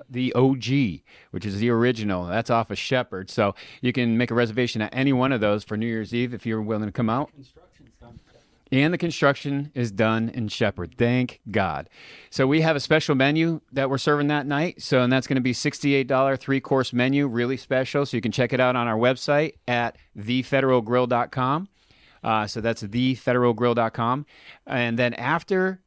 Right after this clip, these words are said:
the festivities start, so make a reservation. If you're gonna stick with us throughout the night or not, you can come in, get an early reservation, and be on your way to your next destination or party. But if you wanna party with us, we're gonna throw this party.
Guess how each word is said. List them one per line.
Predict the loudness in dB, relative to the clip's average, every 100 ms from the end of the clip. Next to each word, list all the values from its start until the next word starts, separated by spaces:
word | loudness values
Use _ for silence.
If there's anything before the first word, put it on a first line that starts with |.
| _ -12
the | -8
festivities | -4 -6 -4 -4 0 -2 -2
start, | -2 -2 -4 _ _ -10
so | -4 -2 -4 _ _ _
make | -4 -2
a |
reservation. | 0 -2 0 -2 0 -2 -4
If | -4
you're | -6
gonna | -8
stick | -8 -8 -6
with | -2
us | -2 -2
throughout | 0 0
the | 0
night | -2 0 -2 -2
or | -2
not, | 0 0 0 -2 -6 -14
you | -6
can | -6
come | -2 -2 0
in, | 0 -2
get | -2 -2
an | 2
early | 2 4
reservation, | 4 2 2 0 0 -2 -2 -4 _ -8
and | -2
be | 0
on | 0
your | 0
way | 2 0
to | 0 -4
your |
next | -2 -4 -2
destination | -4 -2 -2 0 0 -2
or |
party. | 0 2 2 0
But | 2 2 2 -4 _ _ _ _ -14
if | -8
you | -4 -2
wanna | 2 4 2
party | 4 4 6 4
with | 4
us, | 6 8 6 2 -10 -16 _ _
we're | -2
gonna | 0 0
throw | 0 2
this | 2 -2
party. | 0 0 -2 -10